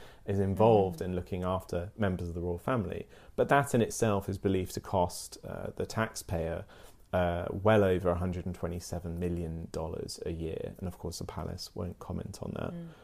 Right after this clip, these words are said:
Speaker 1: So I think it's, you know, it, I, I, I think nothing will change moving on from this point. It's always great that these are out in the open and that we have healthy conversation about it. Um,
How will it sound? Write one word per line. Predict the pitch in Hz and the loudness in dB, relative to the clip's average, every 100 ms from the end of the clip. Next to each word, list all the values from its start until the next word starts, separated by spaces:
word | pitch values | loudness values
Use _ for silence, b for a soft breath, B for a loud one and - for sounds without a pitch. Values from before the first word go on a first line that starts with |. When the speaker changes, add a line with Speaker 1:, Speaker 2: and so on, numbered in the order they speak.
| B B B B B _ | B B B B B _
Speaker 1:
So | - 190 | 8 10
I | |
think | 185 208 | 10 12
it's, | 185 - 190 | 10 8 6
you | |
know, | 170 135 135 | 10 10 8
it, | 151 | 0
I, | - - - | 0 -2 2
I, | 120 - 120 | 2 4 0
I | |
think | - 147 - | 4 2 4
nothing | 117 120 123 107 | 2 4 4 4
will | 104 | 4
change | - 104 101 107 117 - | 2 0 2 2 0 -2
moving | 123 117 117 113 | 2 4 4 4
on | 113 | 2
from | - 117 | 0 0
this | 110 | 0
point. | - 117 - 113 | 0 -2 -2 -4
It's | - | -2
always | 123 117 104 | 2 4 4
great | - 104 101 - | 2 6 6 4
that | 110 - | -2 0
these | 104 101 | 0 2
are | 98 | 0
out | 95 - | 0 -2
in | 95 | -2
the | 90 | 0
open | 90 95 127 127 | 0 0 -2 0
and | 98 | -2
that | 55 | -4
we | 82 | -6
have | 87 98 92 90 | -4 -2 -2 -2
healthy | 90 90 - | 0 0 -2
conversation | - 92 90 98 131 131 - 120 | -8 -6 -6 -2 2 2 0 -6
about | 117 117 120 - | -2 0 -2 0
it. | 120 117 - B B B | 4 4 2 B B B
Um, | 110 110 110 113 | 6 6 6 4